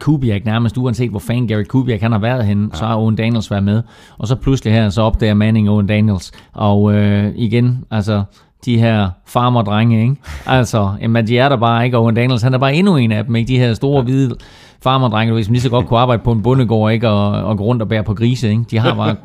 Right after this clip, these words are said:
Speaker 2: <laughs>
Speaker 1: kæmpe hænder, og når du først kaster til dem, jamen, altså, så lander bolden i de der hænder der, så bliver den altså ikke tabt.
Speaker 2: Så de bærer på grisen og kaster halmballer.
Speaker 1: Det, det er lige ved.
Speaker 2: <laughs> Har du mere til den her kamp?
Speaker 1: Ja, ja, meget, men altså, øh, vi kan jo blive ved for evigt.
Speaker 2: Det,
Speaker 1: Øh,
Speaker 2: det kan vi.
Speaker 1: ja, så, øh, så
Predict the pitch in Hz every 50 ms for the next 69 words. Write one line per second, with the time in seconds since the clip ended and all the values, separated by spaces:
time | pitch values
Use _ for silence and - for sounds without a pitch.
0 | 131 - 127 - - - 151 156 156 135 123 104 123 127 120 104 101 98 104 104
1 | 104 95 120 131 - - 131 127 123 - 110 87 104 104 104 107 101 98 98 98
2 | 98 92 87 98 113 120 123 127 139 123 - 127 123 113 110 101 104 113 120 110
3 | 107 120 117 104 98 98 87 104 104 117 101 104 104 95 - 110 110 - - 101
4 | - 110 98 - 92 - - 127 120 101 87 92 82 90 90 90 - 95 80 78
5 | - - 104 98 - 90 78 80 76 73 71 71 67 - - - 107 - 113 110
6 | 104 101 110 107 107 110 123 120 104 98 90 85 - - - - - - 80 -
7 | _ - - - - - - 110 113 123 143 147 139 139 135 139 139 135 120 135
8 | 127 123 - _ _ _ _ _ _ _ - - - - 147 147 143 143 143 143
9 | 139 135 131 135 135 135 135 135 127 135 - - 147 139 - - - 143 139 127
10 | 135 151 156 156 139 110 - - 110 110 113 113 107 - 113 110 107 107 104 107
11 | 107 104 104 104 107 104 107 104 104 101 92 - - 107 101 110 104 104 110 107
12 | 107 123 120 - 123 117 123 120 113 101 - _ - - - 117 110 107 107 101
13 | 98 98 101 104 101 - 82 80 101 101 - 107 104 107 120 123 110 - _ _
14 | _ _ _ _ - - - 113 110 107 107 107 107 107 107 107 107 107 104 98
15 | - 120 107